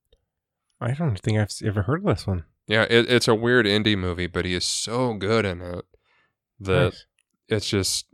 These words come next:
Speaker 2: if nothing else, watch Knives Out if you wanna see just how good he can be. But
Speaker 1: Yeah, he, he's, I s-, recently watched him in a T V series,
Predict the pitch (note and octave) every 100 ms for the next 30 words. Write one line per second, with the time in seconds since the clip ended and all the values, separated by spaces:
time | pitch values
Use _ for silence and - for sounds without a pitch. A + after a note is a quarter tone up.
0 | F3 A2 A2+ - D3 C#3+ G#2+ A2+ G#2 -
1 | F#2 - F#2+ F#2 E2+ - F2 D#2+ D#2+ _
2 | - G#2+ F#2+ F#2 F#2 E2+ F2 _ _ _
3 | _ - - F#2+ F2 E2+ - E2+ E2+ F2
4 | F2+ F2+ - - E2 F2+ F2 - - _
5 | - - - - _ _ _ _ _ -
6 | _ _ _ - D3 A#2+ B2+ C3 B2 -
7 | B2 B2 C#3 A2+ G#2+ - A2+ G#2 G2+ -
8 | G#2 F#2+ F#2 F#2 - A#2 A2 G2+ G#2+ F#2+
9 | F#2+ E2+ -